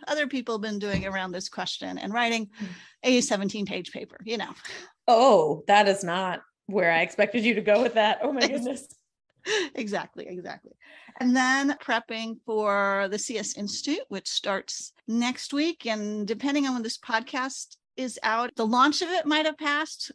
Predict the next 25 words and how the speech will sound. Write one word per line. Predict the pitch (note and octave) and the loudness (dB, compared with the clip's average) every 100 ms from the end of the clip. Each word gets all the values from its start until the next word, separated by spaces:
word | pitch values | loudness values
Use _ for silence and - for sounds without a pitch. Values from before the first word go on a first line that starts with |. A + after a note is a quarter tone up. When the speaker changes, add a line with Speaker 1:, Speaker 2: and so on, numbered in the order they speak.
| - | -8
Speaker 1:
We're | A3+ G#3 | -4 -4
launching | G3+ G#3+ A#3+ C4+ B3 | -4 -4 -2 -4 -4
it | |
on | A#3+ A3+ | -4 -4
July | A3 G#3+ G#3 | -4 0 0
twenty-fifth, | G#3+ A#3 A3 - A#3+ A#3+ - _ | -2 -6 -6 -4 -4 -6 -14 _
but | G#3 F#3+ | -2 2
once | B3 D4+ D4 | 2 2 0
it's | B3+ A3 | -4 -2
launched, | A#3+ G#3+ G3 G3+ - - | 0 0 -2 -6 -8 -6
it | A3+ | -2
is | A3+ G3+ G3+ | -2 -2 -2
out | G3 A#3+ | -2 -2
there | A#3 G#3+ - | -4 -6 -4
online | F#3 G3+ G3+ F#3 F#3+ G3+ G#3+ G#3+ - | -4 -4 -4 -2 -2 -2 -4 -8 -8
for | G3 F3 - | -6 -6 -6
anybody | C4+ C#4+ A#3 G#3+ G3 G3 - | 0 0 0 -2 -4 -6 -8
to | G3+ A3 | -10 -8
access. | A#3 - - A3 G3+ G#3 G3+ - - | -10 -10 -6 -4 -4 -4 -8 -12 -12
And | F#3 F3+ F#3 - | -10 -8 -10 -10
it's | F3 E3+ - - - _ _ _ _ _ | -10 -10 -14 -16 -18 _ _ _ _ _
five | A#3 A3+ A#3 A3+ A3+ - - | 0 2 2 0 -6 -16 -8
modules | G#3 G#3+ G#3+ G#3 A3+ G#3+ G#3 G3+ - | -6 -4 -4 -6 -6 -6 -6 -8 -8
of | F#3 F3+ | -10 -8
really | G3+ G#3 G#3 G#3 G#3 G3+ G3+ | -6 -2 -2 -2 -2 -4 -4